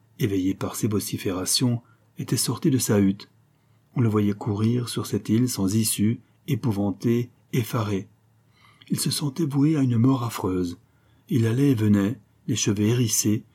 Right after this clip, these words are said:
et vêtu d'une mauvaise soutane toute déchirée aux arêtes aigus des rocs.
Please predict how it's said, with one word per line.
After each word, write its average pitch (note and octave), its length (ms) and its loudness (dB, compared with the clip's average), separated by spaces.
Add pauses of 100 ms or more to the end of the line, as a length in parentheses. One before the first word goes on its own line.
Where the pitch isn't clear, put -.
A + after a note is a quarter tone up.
(300)
et E3 60 -2
vêtu C#3 320 -2
d'une C#3+ 180 4
mauvaise C3 260 4
soutane D3+ 500 -2
toute C3 220 -4
déchirée C3+ 480 0
aux C3 200 -2
arêtes A#2 320 -4
aigus B2+ 240 0
des C3+ 100 2
rocs. G2+ 360 -2